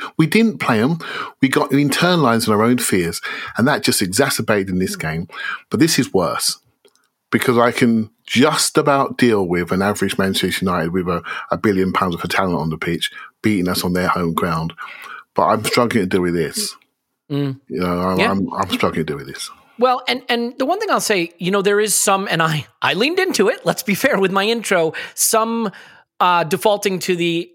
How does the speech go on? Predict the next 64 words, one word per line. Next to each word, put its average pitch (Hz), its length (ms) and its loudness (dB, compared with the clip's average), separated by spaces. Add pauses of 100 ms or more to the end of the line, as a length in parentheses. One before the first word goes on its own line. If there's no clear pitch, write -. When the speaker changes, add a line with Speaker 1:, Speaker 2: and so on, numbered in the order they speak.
(340)
Speaker 2:
"when 180 240 0
we 175 80 0
get 165 240 -4
the 175 80 0
lead, 165 240 0
we 151 120 0
go 147 140 2
to 143 80 -4
pieces" 165 540 -4
thing. 123 340 -6 (140)
And 160 100 0
I 160 60 2
get 202 260 -2
that 170 120 -14
that 175 140 2
happened 160 360 -2
again 147 220 0
in 143 100 -2
this 135 100 -2
game 151 240 0
because 143 220 -8
we 147 60 0
were 143 60 0
one 139 200 0
nil 135 180 0
up, 151 160 0
but 151 100 0
I 151 40 0
actually 185 400 0
think 151 180 -6
that 160 80 -4
that's 147 180 -2
a 135 140 -10 (140)
bit 214 200 0
lazy 143 400 -2
in 131 60 -2
this 160 160 -2
game, 135 240 -4
because 135 340 -2 (480)
in 180 160 0
previous 269 600 0
games 151 280 0
where 151 60 0
we 143 80 0
had 135 120 -6
taken 143 280 -2
the 127 80 -2
lead, 123 320 -6 (500)
we 196 120 0
had 208 100 4
actually 180 400 0
been 147 220 -4
dominating 156 580 0
the 139 120 0
opposition 135 460 -4
and 131 120 -4
playing 131 260 -2
pretty 135 180 -6
well 131 300 -2
and 131 160 -2
then 160 160 0
went 120 160 -4
to 117 80 -10
pieces. - 420 -12